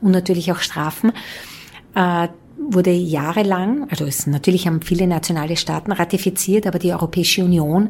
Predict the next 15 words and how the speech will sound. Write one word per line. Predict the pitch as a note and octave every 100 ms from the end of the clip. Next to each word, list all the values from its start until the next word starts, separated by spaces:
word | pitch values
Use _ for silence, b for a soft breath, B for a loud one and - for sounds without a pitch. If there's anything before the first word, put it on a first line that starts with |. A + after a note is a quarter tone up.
| -
als | F3 - -
Ganzes | D#3 F3+ - D3 D#3
nicht. | C#3+ - - -
Und | D#3
es | D#3+ F#3+
ist | G3
aber | F#3 C#3+
wichtig, | E3+ F3+ - A3 -
dass | G3
die | G3+
Europäische | F3+ F#3 F3 E3 F#3+
Union | F#3 F3
als | F3 D3+ -
Ganzes | - D3 C#3+ - F3
ratifiziert, | E3+ E3 F3+ F#3+ G3 F#3+ G#3+